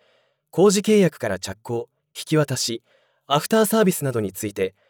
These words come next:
オンラインによる説明とアドバイスを行う。全件オンラインティーエム方式、トータルマネジメント方式。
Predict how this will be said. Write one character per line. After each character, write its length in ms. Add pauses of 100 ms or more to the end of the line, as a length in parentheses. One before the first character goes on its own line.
(300)
オ 120
ン 80
ラ 100
イ 80
ン 80
に 80
よ 80
る 80
説 260
明 160
と 160
ア 60
ド 80
バ 100
イ 60
ス 160
を 120
行 140
う。 200 (560)
全 260
件 260
オ 60
ン 80
ラ 120
イ 80
ン 80
テ 180
ィ 80
ー 20
エ 60
ム 100
方 160
式、 320 (540)
ト 160
ー 20
タ 120
ル 80
マ 100
ネ 100
ジ 100
メ 100
ン 60
ト 100
方 180
式。 320